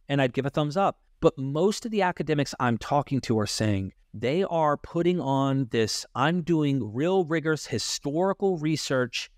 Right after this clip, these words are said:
under the facade of theological, faith-based rigor." They have an agenda to really make this be the case and convince others this is true kind of thing.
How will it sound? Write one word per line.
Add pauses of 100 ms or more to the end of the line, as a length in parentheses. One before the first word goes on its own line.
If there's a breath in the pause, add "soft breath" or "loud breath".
(160)
under
the
facade
of (140)
theological, (280)
faith-based (180)
rigor." (320)
They
have
an
agenda (260)
to
really (260)
make
this
be
the
case
and
convince
others
this
is
true
kind
of
thing.